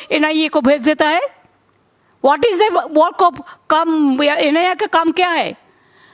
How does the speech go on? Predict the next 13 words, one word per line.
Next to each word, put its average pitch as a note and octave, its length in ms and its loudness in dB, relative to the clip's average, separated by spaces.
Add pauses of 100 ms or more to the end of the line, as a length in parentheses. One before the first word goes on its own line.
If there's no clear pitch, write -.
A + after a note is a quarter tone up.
(180)
देश D#4 260 2
को E4+ 160 -2
सुरक्षा E4 520 0
देना, D#4+ 280 0
देश D4+ 240 -2
को E4+ 100 -2
रक्षा D#4 320 -2
करना। D4 560 -4 (800)
कोई D4+ 160 2
डील E4 320 0
करना E4 340 0
एनआईए D#4+ 380 0
का D#4 120 -2